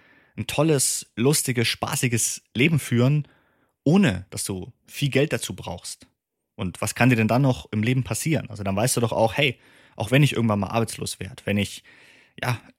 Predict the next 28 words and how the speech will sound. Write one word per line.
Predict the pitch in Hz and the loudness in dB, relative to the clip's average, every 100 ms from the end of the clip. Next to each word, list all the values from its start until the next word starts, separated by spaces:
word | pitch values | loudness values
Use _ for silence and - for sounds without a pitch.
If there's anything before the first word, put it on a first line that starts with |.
| - | -4
irgendwie | 113 110 | 2 2
ins | 104 | 2
Bürgergeld | - 143 110 101 - | 2 2 4 2 0
rutschen | - - 98 | -4 -4 -4
sollte | 90 87 92 | -4 -4 -6
oder | 92 98 | -4 0
was | 123 | 2
auch | 110 | 0
immer, | - 147 107 - _ _ _ _ | 2 2 0 -4 _ _ _ _
dann | 95 95 98 95 - | -2 0 0 0 -2
habe | 123 | -2
ich | 120 | -2
trotzdem | - 175 - | -2 -2 0
noch | 113 101 | 0 0
einen | 98 | 2
Haufen | 123 135 - | 2 2 -4
Aktivitäten | - - 107 - - 127 110 95 | -6 -6 -6 -4 0 0 0 -2
und | 92 - | -4 0
Dinge, | 113 127 | 4 4
die | 107 107 | 4 2
mir | 101 104 101 _ _ | 2 2 0 _ _
Spaß | - 117 147 - | -10 -2 -2 0
machen | 104 101 | -4 -4
und | 95 | -4
die | 92 | -6
ich | - | -2
tun | 165 165 | 0 2
kann, | - 117 131 | 2 0 -2